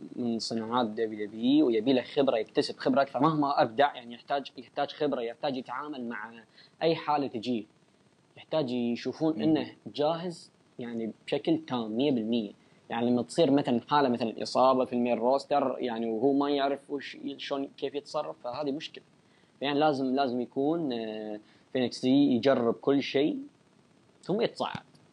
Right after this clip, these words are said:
Speaker 2: لازم،
Speaker 1: أي،
Speaker 2: لازم.
Speaker 1: أي.
Speaker 2: مسكين، مسك-، والله شوف، دايمًا اللي يدخل ضد فلفتين ينسحب عليه.
Speaker 1: فعلًا، تشامبا ترى، يعني، ما تكلمنا عنه أبدًا. المديح كله راح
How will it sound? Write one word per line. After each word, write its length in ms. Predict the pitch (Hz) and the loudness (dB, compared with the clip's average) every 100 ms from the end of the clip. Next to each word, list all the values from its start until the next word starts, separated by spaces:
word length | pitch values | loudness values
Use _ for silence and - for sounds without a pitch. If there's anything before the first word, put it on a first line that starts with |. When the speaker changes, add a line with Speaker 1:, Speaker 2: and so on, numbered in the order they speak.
| _ _ _ - - | _ _ _ -14 -6
Speaker 2:
لازم، 320 | 101 95 - _ _ - | -4 -4 -8 _ _ -4
Speaker 1:
أي، 80 | 127 | -4
Speaker 2:
لازم. 140 | - - | -4 -8
Speaker 1:
أي. 160 | - - - - - - | -10 -12 -18 -20 -8 -2
Speaker 2:
مسكين، 300 | - - 127 - - | 0 2 2 0 -2
مسك-، 300 | 104 - - | 0 0 -2
والله 240 | - 123 139 | 4 6 6
شوف، 320 | 120 110 - - 95 - - | 2 -2 -6 -8 -8 2 10
دايمًا 240 | 131 123 | 10 10
اللي 120 | 104 | 6
يدخل 220 | 117 - 95 | 6 4 -2
ضد 540 | 107 - - 98 95 | -2 -2 0 0 2
فلفتين 560 | 113 107 104 - 123 110 _ _ _ - - - - - _ | 2 2 0 -2 -2 -2 _ _ _ -20 -20 -20 -20 -20 _
ينسحب 420 | 120 139 - 101 87 | -2 0 0 0 0
عليه. 200 | 92 90 _ _ _ - - - - - | 0 -6 _ _ _ -20 -16 -16 -16 0
Speaker 1:
فعلًا، 420 | 160 190 170 123 | 4 6 6 4
تشامبا 400 | 113 160 190 165 | 0 -2 0 0
ترى، 640 | - 165 127 107 104 98 95 | 2 2 2 2 0 -6 -8
يعني، 280 | 117 120 | -6 -6
ما 220 | 117 127 151 | -4 -2 -4
تكلمنا 440 | - 127 127 120 | -4 -2 -2 -2
عنه 160 | 123 120 143 | -4 -4 -2
أبدًا. 360 | 131 117 117 | 0 0 0
المديح 440 | 123 110 120 151 - | 0 0 0 0 -2
كله 360 | - 370 139 117 | -2 -2 -2 -4
راح 260 | 139 160 | -12 -12